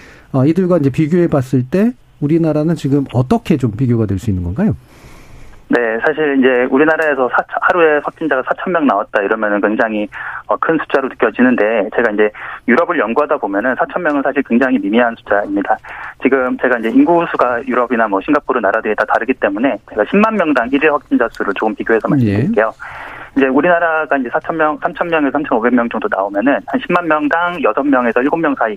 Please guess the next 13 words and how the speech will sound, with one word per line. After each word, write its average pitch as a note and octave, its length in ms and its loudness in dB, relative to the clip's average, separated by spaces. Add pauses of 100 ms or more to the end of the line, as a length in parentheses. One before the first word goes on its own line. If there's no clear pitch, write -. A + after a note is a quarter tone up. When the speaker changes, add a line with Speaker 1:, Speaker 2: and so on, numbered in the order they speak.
Speaker 2:
나오는 G2+ 240 -2
겁니다. F#2 300 -2 (640)
그런데 A#2 200 -2
이제 G#2+ 260 0
지금 A#2+ 400 0 (100)
뭐 G2+ 400 2
영국이나 A#2+ 640 2
독일에서는, A2 800 0
독일, A#2 240 0
뭐 G2 120 -2
덴마크 A#2 440 0
이런 A2+ 180 0
나라들에서는 G#2 640 -2